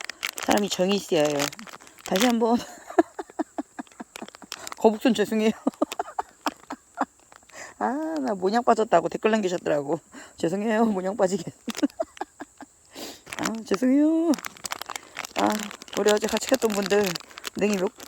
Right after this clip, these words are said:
능이 몇 고다리 땄다니까. 저기 오늘은 능이 라면이네. <laughs> 난 초코파이 먹고 있는데.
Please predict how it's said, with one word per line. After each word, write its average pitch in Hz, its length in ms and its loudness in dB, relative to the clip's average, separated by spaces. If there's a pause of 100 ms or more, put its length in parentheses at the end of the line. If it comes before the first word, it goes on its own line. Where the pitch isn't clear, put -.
(140)
능이 220 160 6
몇 196 120 4
고다리 214 220 4
땄다니까. 214 640 0 (460)
저기 180 160 2
오늘은 190 280 4
능이 190 240 0
라면이네. 160 540 2 (480)
<laughs> - 440 -8
난 180 180 2
초코파이 254 340 2
먹고 196 240 0
있는데. 151 260 -4